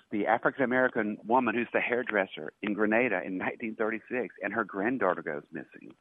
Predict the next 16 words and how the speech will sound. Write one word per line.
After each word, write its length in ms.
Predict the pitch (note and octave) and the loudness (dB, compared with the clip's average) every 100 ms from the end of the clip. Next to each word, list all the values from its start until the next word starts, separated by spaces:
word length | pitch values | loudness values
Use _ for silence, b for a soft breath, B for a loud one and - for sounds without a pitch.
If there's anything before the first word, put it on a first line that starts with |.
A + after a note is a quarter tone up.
| - | -10
and 100 | F#2+ F2 | -6 0
she 60 | C#3 | 4
has 160 | D3 | 4
to 120 | C3+ A2+ | 2 -4
find 320 | - A2+ B2 A2 | 2 2 2 -2
this 140 | F#2+ - | -6 -4
baby, 460 | G2 B2+ F2+ B1 - | -4 -4 -10 -16 -10
and 180 | F#2 - | -10 -4
so 80 | G2+ - | -6 0
she 120 | D3+ | 0
becomes 320 | F3+ E3+ C#3 | 0 0 -2
a 40 | A#2 | -4
kind 360 | - C3+ C#3+ | -6 -4 -2
of 100 | B2+ | -2
detective 520 | G2+ F#2+ A2 A#2+ - - - | -4 -4 -4 -4 -6 -10 -2
character, 560 | C#3 D3 - - - | 0 0 -4 -12 -12